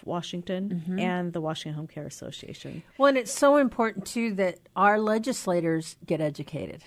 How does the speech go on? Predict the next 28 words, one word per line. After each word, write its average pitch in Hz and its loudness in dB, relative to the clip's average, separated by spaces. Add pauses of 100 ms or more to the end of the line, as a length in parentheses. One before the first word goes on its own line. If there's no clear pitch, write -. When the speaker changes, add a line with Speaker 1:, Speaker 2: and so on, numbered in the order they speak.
(360)
Speaker 1:
They 247 4
do. 196 2
Speaker 2:
Um, 185 6
Speaker 1:
It 247 2
is. 269 0
Speaker 2:
and 202 4
Speaker 1:
I - -8 (340)
Speaker 2:
that's 240 0
something 208 0
that - -2
you 196 2
guys 180 2
can 175 -2
do 165 2 (160)
to 190 -6
help 214 -2
them 185 0
understand 170 -4
the 165 -4
issues 180 -4
that - -8
seniors 185 -2
and 175 -2
their 175 -2
families 190 -2
and 202 0
their 196 0
caregivers 196 -4